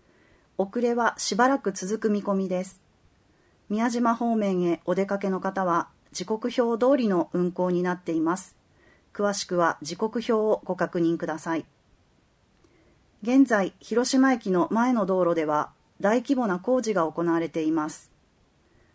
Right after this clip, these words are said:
そのため、市内バスは到着時刻に十分の遅れが発生しています。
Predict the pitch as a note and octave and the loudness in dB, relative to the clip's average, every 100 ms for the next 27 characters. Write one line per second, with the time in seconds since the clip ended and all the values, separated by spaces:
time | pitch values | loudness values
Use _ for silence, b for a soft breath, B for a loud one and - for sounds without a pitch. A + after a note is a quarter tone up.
0 | b - - A3+ A3+ A3+ G#3+ G#3+ - - | b -10 -4 -2 0 0 0 -2 -6 -10
1 | - A3 B3 B3 A#3+ - F3 D#3+ - - | -2 0 0 0 0 2 2 2 0 -6
2 | A3+ A3+ B3+ B3 G#3+ A3+ G#3 F3 D#3+ C#3+ | -4 -2 -4 -4 -6 -2 -2 0 -2 -2
3 | C#3+ G#3 - C#4+ D4 B3 F3+ F3+ F3 E3+ | -4 -4 0 6 8 8 2 2 2 2
4 | E3+ E3+ - F#3 F3+ - F3 E3+ E3 E3+ | 0 -4 -4 -4 -4 -2 -2 0 -2 -4
5 | - | -12